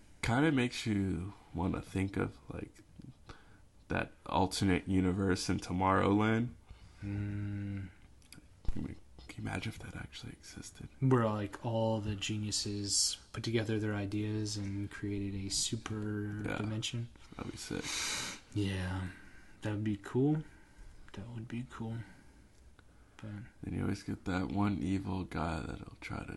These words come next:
Speaker 1: just take
Speaker 2: I didn't,
Speaker 1: over.
Speaker 2: I didn't understand why he was evil, though.
Speaker 1: I don't
Speaker 2: Like,
Speaker 1: know.
Speaker 2: he was trying to prevent a bad future, and then when they proved that the future wouldn't be bad anymore,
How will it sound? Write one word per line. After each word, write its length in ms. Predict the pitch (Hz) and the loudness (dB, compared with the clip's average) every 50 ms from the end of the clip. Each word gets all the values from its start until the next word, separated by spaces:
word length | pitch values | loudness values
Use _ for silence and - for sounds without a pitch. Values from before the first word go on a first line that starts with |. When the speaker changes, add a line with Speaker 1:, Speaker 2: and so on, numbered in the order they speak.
| - - | -12 -12
Speaker 1:
just 300 | - - - - - - | -14 -12 -12 -14 -14 -8
take 160 | - - - | -2 2 4
Speaker 2:
I 60 | 156 | 6
didn't, 240 | 175 202 240 220 - | 8 8 8 6 6
Speaker 1:
over. 100 | - 147 | 4 4
Speaker 2:
I 60 | 147 | 6
didn't 220 | 139 143 165 170 160 | 10 10 12 12 12
understand 560 | 151 143 131 120 - - - 131 127 127 123 | 12 12 10 8 6 4 6 6 8 8 8
why 140 | 123 117 113 | 6 6 4
he 120 | 104 107 | 4 2
was 180 | 107 107 101 101 | 2 2 2 2
evil, 400 | 110 113 117 107 98 95 92 92 92 | 4 2 2 2 0 -4 -4 -2 -2
though. 40 | 90 | -4
Speaker 1:
I 200 | 90 90 92 92 - - - - | -4 -4 -4 -6 -8 -10 -18 -14
don't 220 | - - - - - | -12 -12 -10 -2 2
Speaker 2:
Like, 100 | 120 120 | 2 4
Speaker 1:
know. 40 | 110 | 8
Speaker 2:
he 80 | - 135 | 10 10
was 100 | 131 120 | 10 10
trying 300 | - - - 131 131 139 | 8 4 6 8 8 8
to 40 | 139 | 8
prevent 400 | 139 - 127 107 120 120 123 127 | 8 6 4 6 6 4 6 6
a 60 | 127 | 4
bad 320 | 110 110 113 113 117 117 | 4 4 2 4 4 2
future, 480 | - - - 117 113 - - 147 147 147 - - - - - - | 0 0 0 2 2 4 4 4 2 2 -2 -10 -16 -16 0 4
and 100 | 127 135 | 8 8
then 120 | 135 131 | 10 10
when 100 | 127 123 | 10 8
they 80 | 120 113 | 6 4
proved 400 | 110 - - - 131 127 127 127 | 4 2 6 8 8 8 10 8
that 120 | 131 123 | 6 4
the 80 | 123 117 | 4 2
future 380 | - - 127 120 117 - 127 117 | 0 2 2 4 4 4 4 4
wouldn't 280 | 107 113 117 117 113 | 4 4 4 2 4
be 120 | - 113 107 | 4 2 2
bad 340 | 104 - 113 107 104 113 | 2 0 0 0 2 2
anymore, 500 | 120 127 127 139 135 135 143 151 156 156 | 4 4 6 6 6 6 6 6 4 2